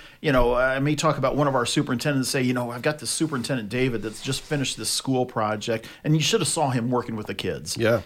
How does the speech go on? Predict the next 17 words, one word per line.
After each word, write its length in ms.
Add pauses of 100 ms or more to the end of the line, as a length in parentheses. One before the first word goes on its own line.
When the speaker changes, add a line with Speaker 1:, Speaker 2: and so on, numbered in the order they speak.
Speaker 1:
You 80
know, 120
we 180
bought 340
'em 100
each 240
these 220
really 320
little 400
yellow 380
hard 320
hats 520
that 200
Speaker 2:
Yeah. 40
Speaker 1:
are 60
made 260
of, 300